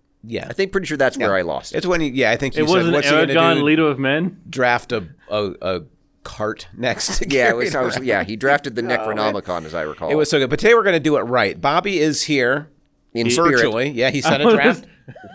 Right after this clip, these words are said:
Speaker 1: He sent a draft of eleven people. If we draft one of them, he'd just be short on the
Speaker 2: Okay.
Speaker 1: family.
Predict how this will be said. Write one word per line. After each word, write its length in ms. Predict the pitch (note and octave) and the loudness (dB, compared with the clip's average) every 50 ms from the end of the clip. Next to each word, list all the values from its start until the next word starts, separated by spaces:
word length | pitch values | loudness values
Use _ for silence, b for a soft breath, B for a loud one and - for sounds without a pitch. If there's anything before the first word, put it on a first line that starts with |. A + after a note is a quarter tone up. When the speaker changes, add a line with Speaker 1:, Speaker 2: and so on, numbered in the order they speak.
| - - C3+ | -12 -10 -6
Speaker 1:
He 100 | C#3+ D3+ | -6 0
sent 240 | - - E3 E3+ D3+ | 0 2 2 2 2
a 20 | |
draft 280 | D#3+ D#3+ E3+ F3 D#3+ - | 2 2 2 2 0 -4
of 80 | F3+ | -2
eleven 380 | D#3+ D#3+ D#3 D3 D3 D3 E3+ E3 | 0 2 2 2 2 0 -2 -2
people. 400 | - D3 C3+ - D#3+ E3+ F3+ E3+ b b b b b b _ | -2 -2 -2 0 -2 -2 -2 -6 b b b b b b _
If 160 | - C#3+ - | -6 -4 -2
we 140 | D3+ E3 D#3 | -2 -2 0
draft 320 | C3+ C3+ C3 D3 C#3+ - | 0 0 0 0 0 -2
one 160 | C#3+ C3+ C3 | -2 -2 0
of 40 | C3 B2 | 0 0
them, 120 | B2+ A#2+ | 0 -2
he'd 140 | A#2+ A#2+ F2 | -2 -4 -4
just 360 | A#2+ A2+ - - - - - | -8 -10 -10 -12 -18 -20 -12
be 140 | D3 A#2 G#2+ | -10 -10 -8
short 360 | - - A2 G#2+ A#2+ A#2 - - | -8 -6 -6 -6 -6 -6 -8 -8
on 160 | - A2+ A2+ | -8 -6 -4
the 80 | A2+ F#2+ | -2 -2
Speaker 2:
Okay. 120 | G#2 - | 0 0
Speaker 1:
family. 340 | A2 G2+ F#2+ G#2+ A#2+ C3+ | -2 -2 -2 -6 -8 -10